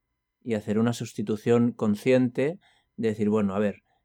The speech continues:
tengo que, no tengo que hacer nada. Aparte de respirar, que se hace solo, y alimentarme, mm, que, que en nuestra sociedad está bastante a, a nuestro alcance,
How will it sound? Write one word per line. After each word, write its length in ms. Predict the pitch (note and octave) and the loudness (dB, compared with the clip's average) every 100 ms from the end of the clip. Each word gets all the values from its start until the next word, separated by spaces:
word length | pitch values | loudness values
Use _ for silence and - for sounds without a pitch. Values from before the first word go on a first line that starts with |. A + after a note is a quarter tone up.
| _ | _
tengo 320 | - C3 C#3+ - | -4 0 0 0
que, 220 | E3+ G#3+ | 0 2
no 120 | C#3+ | 0
tengo 260 | C#3 A#2+ G#2+ | 0 0 0
que 80 | G#2+ | -2
hacer 160 | G#2 | -4
nada. 220 | G2 F#2+ | -4 -6
Aparte 320 | F#2+ A#2 - B2 | -4 -4 0 2
de 300 | A#2+ A#2 A#2 | 4 2 0
respirar, 560 | A2+ - A#2+ G#2+ G2+ | -2 -4 -2 0 -2
que 100 | G#2 | -6
se 80 | G#2 | -8
hace 140 | G#2+ A#2 | -6 -6
solo, 400 | - G2 G2 - | -4 -6 -6 -6
y 80 | |
alimentarme, 880 | G#2+ G#2+ G#2 G#2 A#2+ A2+ G#3 C#3+ G2+ _ - | -4 0 0 0 0 0 -2 -4 -6 _ -16
mm, 280 | - G#3 G#3 | -14 -12 -14
que, 720 | - G2+ G2 F#2+ G2 G2+ A2 A#2+ A2+ - _ _ _ | -12 -12 -12 -14 -16 -18 -18 -18 -20 -20 _ _ _
que 100 | - | -6
en 80 | G2+ | -2
nuestra 280 | G2+ - G#2 | -2 -2 -10
sociedad 400 | G#2 G2 G#2+ A2+ | -10 -6 -2 -2
está 180 | G#2+ G#2+ | -2 -6
bastante 520 | G2+ - G#2 G#2 G#2+ | -10 -6 -8 -6 -8
a, 120 | G#2+ | -8
a 160 | G#2 G#2 | -8 -8
nuestro 300 | G2+ G2+ F#2+ | -8 -8 -12
alcance, 460 | G2+ B2 C3 F#3+ | -6 -4 -2 -4